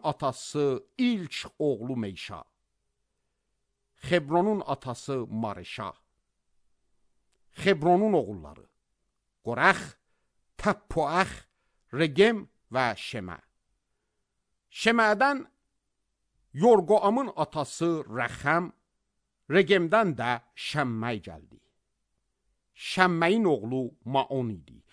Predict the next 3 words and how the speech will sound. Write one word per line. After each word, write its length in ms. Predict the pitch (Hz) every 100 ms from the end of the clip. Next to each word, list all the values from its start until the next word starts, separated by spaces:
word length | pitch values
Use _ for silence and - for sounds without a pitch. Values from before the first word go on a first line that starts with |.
| _ -
Maondan 720 | 175 180 160 147 165 170 139 _ _
Beytsur 720 | 123 139 117 - - 156 143
gəldi. 360 | 101 71 -